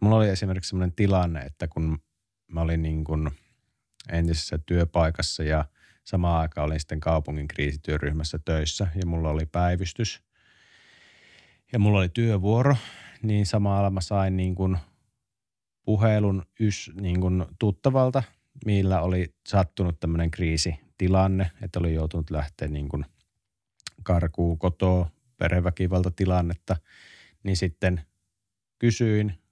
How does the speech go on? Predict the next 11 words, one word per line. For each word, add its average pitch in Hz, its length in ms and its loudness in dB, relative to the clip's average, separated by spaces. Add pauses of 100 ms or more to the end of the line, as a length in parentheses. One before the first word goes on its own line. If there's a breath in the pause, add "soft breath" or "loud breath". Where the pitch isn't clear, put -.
(180)
työyhteisöltä, 95 960 0
että 85 240 -2
onko 90 300 -2
ok, 98 280 0 (140)
että 80 220 -6
lähden 78 260 -4
hoitamaan 85 520 -2
tän 82 160 -4
keikan, 95 520 0 (360)
ja - 100 -8
oli. 107 300 2